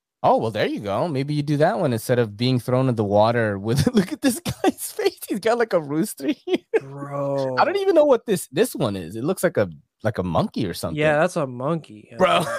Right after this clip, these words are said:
Speaker 1: chill. I don't want, this is
Speaker 2: Yo.
Speaker 1: scary, <laughs> son.
Speaker 2: I'm,
Speaker 1: And
Speaker 2: okay, I'm gonna be honest. I'm gonna pick
Speaker 1: Yeah.
Speaker 2: the second one.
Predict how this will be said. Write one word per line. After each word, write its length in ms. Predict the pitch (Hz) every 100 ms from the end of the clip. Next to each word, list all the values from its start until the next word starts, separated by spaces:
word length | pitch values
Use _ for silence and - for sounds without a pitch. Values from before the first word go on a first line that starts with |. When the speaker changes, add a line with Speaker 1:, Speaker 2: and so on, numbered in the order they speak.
| 523 -
Speaker 1:
chill. 240 | - 302 311 -
I 140 | - 339
don't 100 | 392
want, 180 | 359 - _ -
this 140 | 170 180
is 240 | 202 208
Speaker 2:
Yo. 800 | 208 208 202 196 190 180 170 151
Speaker 1:
scary, 20 |
<laughs> 100 | 135
son. 260 | - - 466 - 494 311
Speaker 2:
I'm, 220 | 262 285
Speaker 1:
And 80 | 302 233
Speaker 2:
okay, 480 | 226 208 175 151 -
I'm 80 | 190
gonna 100 | 226
be 100 | 202
honest. 400 | 180 185 214 240 -
I'm 100 | 190
gonna 100 | 202
pick 120 | 196
Speaker 1:
Yeah. 80 | 120
Speaker 2:
the 40 |
second 400 | - 165 147 135
one. 160 | 117 98